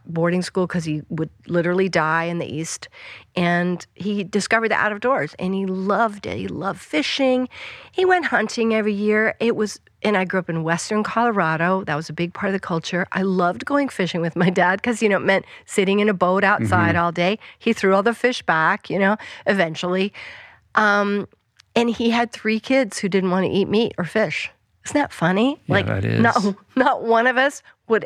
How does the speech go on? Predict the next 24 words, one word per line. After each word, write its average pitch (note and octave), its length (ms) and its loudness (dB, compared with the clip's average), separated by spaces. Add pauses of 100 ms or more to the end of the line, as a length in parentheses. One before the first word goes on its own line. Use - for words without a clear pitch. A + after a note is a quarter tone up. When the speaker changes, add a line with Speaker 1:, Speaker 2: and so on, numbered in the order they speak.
(140)
Speaker 1:
ever A3 200 2
eat C4 140 2
a D4 60 2
fish, - 440 0 (120)
ever. G3+ 440 2 (600)
And A3 320 2
none G#3+ 180 4
of A#3 100 0
us B3+ 240 0
would A3+ 140 -2
eat A3+ 300 -2 (200)
a B3 60 0
deer. G3 540 2 (560)
Um, F3+ 640 0
we G3 180 0 (220)
all F#3+ 680 2
re-, F#3+ 400 -2 (160)
eschewed. G3 640 0 (400)
I G#3 60 2
don't F4+ 220 2
think F4 220 0 (180)
any G#3+ 280 4
of A#3+ 80 0
us A#3+ 180 0